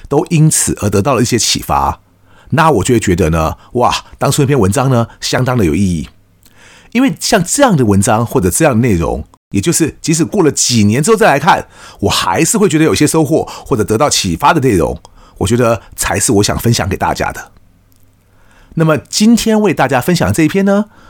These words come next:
其实已经是七年多前的文章了，也就是我刚开始写部落格的第一年。这篇文章的主题很简单哦，其实同样的问题呢，当年有人这样问过我，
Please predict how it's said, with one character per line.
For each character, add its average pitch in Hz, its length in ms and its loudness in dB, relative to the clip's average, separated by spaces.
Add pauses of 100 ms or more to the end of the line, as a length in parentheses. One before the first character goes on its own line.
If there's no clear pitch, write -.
(200)
其 - 120 -4
实 - 120 -2
已 120 80 0
经 147 160 0
是 139 160 0
七 - 380 -2
年 180 180 0
多 143 120 2
前 127 120 2
的 98 80 2
文 82 120 0
章 90 220 2
了， - 180 -6 (340)
也 123 80 0
就 175 100 2
是 160 80 2
我 101 120 2
刚 143 220 -2
开 147 220 -2
始 - 200 -4
写 - 220 -2
部 - 140 -4
落 123 140 4
格 82 140 -4
的 - 320 -4
第 110 200 2
一 110 60 2
年。 82 260 -2 (880)
这 - 120 -4
篇 240 120 2
文 190 120 0
章 196 160 2
的 175 60 2
主 120 140 0
题 92 120 0
很 131 80 2
简 120 180 0
单 101 180 -2
哦， - 240 -2 (440)
其 - 140 -2
实 180 100 0
同 139 360 -2
样 220 140 2
的 143 80 4
问 131 160 2
题 - 180 -2
呢， 95 320 0 (380)
当 214 200 2
年 151 300 2
有 110 120 2
人 107 80 2
这 147 100 -2
样 143 80 0
问 139 100 2
过 123 140 2
我， - 240 -6